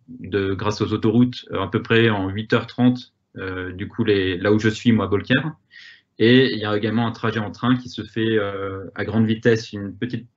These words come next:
portion, je crois jusqu'à Aix-en-Provence, euh, qui prend à peu près cinq heures.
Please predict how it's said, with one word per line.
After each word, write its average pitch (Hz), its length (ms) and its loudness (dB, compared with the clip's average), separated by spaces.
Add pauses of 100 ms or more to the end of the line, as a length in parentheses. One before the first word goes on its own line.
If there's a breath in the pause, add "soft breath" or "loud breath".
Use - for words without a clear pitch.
portion, 123 380 0 (760)
je - 80 -14
crois 110 120 -6
jusqu'à 98 240 -4
Aix-en-Provence, 104 760 -4 (1300 loud breath)
euh, 98 360 2
qui - 160 -10
prend - 200 -4
à - 20 -10
peu - 80 -6
près 104 120 2
cinq 107 320 -2
heures. 139 340 2